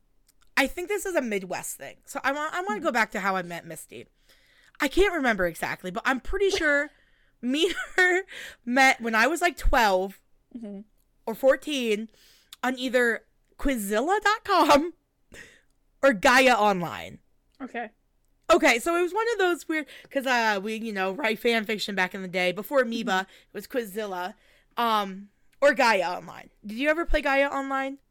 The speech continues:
Speaker 2: No, I never did.
Speaker 1: Do you know what it is?
Speaker 2: Maybe.
Speaker 1: It's like you have, like, an avatar. It's very an-, it's very Japanese,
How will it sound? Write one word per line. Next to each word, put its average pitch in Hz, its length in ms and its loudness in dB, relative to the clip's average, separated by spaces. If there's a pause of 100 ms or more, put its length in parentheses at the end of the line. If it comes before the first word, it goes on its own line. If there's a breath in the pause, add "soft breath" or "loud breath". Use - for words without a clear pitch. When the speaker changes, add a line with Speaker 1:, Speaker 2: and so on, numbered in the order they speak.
(100)
Speaker 2:
No, 220 480 -2
I 220 120 -8
never 202 300 -10
did. 170 380 -14 (260)
Speaker 1:
Do 202 140 -4
you 233 80 -2
know 226 120 -2
what 220 100 0
it 185 120 -2
is? 175 460 -4 (500)
Speaker 2:
Maybe. 208 1120 -10
Speaker 1:
It's 302 140 -6
like 339 120 -2
you 320 140 0
have, 294 220 0
like, 339 140 -4
an 277 180 -8
avatar. 226 840 -2
It's 196 160 -4
very 254 400 0
an-, 214 240 -4
it's - 160 -10
very 262 240 -2
Japanese, 180 680 -10